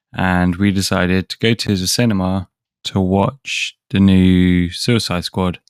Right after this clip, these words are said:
The Suicide Squad. And it was a absolutely fantastic movie. Um, it was spectacular,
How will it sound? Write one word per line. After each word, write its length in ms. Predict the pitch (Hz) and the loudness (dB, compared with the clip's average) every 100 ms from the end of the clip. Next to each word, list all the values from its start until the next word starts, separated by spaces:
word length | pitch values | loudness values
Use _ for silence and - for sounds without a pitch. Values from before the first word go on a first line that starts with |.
| _ _ _ _ _ _ | _ _ _ _ _ _
The 100 | 92 | -10
Suicide 480 | 87 92 90 - 95 | -8 -6 -8 -6 -6
Squad. 380 | 87 110 131 - _ _ _ _ _ | -4 -2 -4 -4 _ _ _ _ _
And 600 | - 104 104 104 104 104 | -2 0 2 2 2 2
it 140 | 104 107 | 2 0
was 420 | 101 101 98 95 - | 0 2 0 -2 -2
a 480 | 98 95 92 95 - _ _ - | 0 0 0 -2 -8 _ _ -8
absolutely 800 | 101 - 101 107 95 95 90 - | -6 -4 -4 -2 -2 -2 -2 -6
fantastic 1300 | - - 90 90 - - 95 92 - - 92 - _ _ _ | -8 -6 -4 -4 -8 -6 -4 -4 -8 -8 -8 -8 _ _ _
movie. 680 | 92 90 90 85 87 87 82 _ _ _ _ _ - | -4 -2 -2 -2 -4 -6 -8 _ _ _ _ _ -8
Um, 380 | 87 85 85 87 | -4 -2 -2 -2
it 100 | 92 | -4
was 200 | 87 82 | -4 -6
spectacular, 1040 | - - - - 95 - - 98 95 92 | -8 -12 -12 -6 -6 -6 -4 -2 0 -2